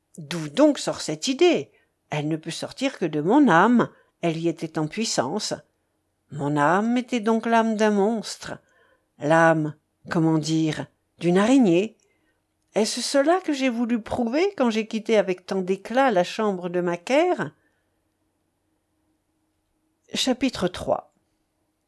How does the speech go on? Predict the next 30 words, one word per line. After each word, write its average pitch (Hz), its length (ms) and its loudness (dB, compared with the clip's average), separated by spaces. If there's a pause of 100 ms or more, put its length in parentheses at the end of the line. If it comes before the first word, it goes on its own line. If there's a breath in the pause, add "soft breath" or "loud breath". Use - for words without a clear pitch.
(240)
Un. 160 200 0 (720)
Trois 294 200 4
jours 311 300 4
après, - 540 0 (160)
un 247 100 6
matin, 143 420 -4 (160)
je 240 180 0
sortis 175 420 -6
du 214 160 0
lit 302 260 2 (360 loud breath)
et 277 100 4
soudain 320 400 2
me 254 100 4
sentis 285 460 -2
dispos. 208 640 -2 (600)
Je 185 180 -4
perçus 190 460 -4
nettement 185 560 0
l'imminence 196 600 0
de 254 100 4
la 240 180 6
guérison. 175 520 -6 (1040)
Les 277 160 2
jours 349 220 4
qui 262 140 -6
suivirent 233 560 -4
ne 185 120 0
présentèrent 202 600 -2
rien 214 260 -2
d'extraordinaire, 156 1080 -2